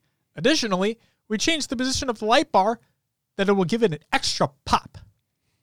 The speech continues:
On DualShock four, it sat on the top of the controller.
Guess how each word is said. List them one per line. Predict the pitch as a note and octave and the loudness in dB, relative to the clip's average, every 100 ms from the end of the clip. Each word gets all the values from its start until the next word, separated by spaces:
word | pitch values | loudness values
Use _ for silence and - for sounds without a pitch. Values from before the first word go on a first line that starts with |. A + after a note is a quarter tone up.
| _ _ _ _ _ _ - | _ _ _ _ _ _ 0
On | G3+ | 2
DualShock | A3+ D4+ - B3+ - | 4 2 4 2 2
four, | - D4+ F#4+ - _ | 4 6 6 0 _
it | G3 | -6
sat | - C4 A#3+ | 2 4 4
on | G#3+ | 2
the | |
top | F3 G#3 - - | 4 4 4 2
of | |
the | E3+ | -2
controller. | - D#3 - D3+ B2 A#2 | -4 -6 -2 -2 -2 -12